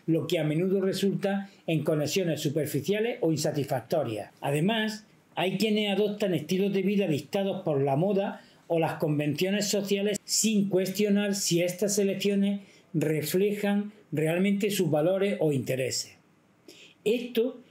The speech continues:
puede incluir desde seguir modas pasajeras hasta adherirse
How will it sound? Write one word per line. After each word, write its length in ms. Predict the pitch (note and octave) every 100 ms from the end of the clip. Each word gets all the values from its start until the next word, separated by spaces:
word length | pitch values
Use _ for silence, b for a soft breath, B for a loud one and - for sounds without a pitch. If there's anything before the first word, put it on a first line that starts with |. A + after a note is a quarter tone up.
| B _
puede 240 | F3+ G3
incluir 600 | A#3+ A3+ G#3+ G#3+ A3 A3 -
desde 600 | C#3+ E3+ B2+ D#3+ D3+ -
seguir 500 | - E3+ D3 G3 G#3
modas 400 | G3 G#3+ G#3 G#3
pasajeras 640 | G3 G3+ F3 G#3 F#3+ G3 B B -
hasta 360 | C#3 F3 D#3
adherirse 800 | D3 D3+ E3 G#3+ G3+ G3+ G3+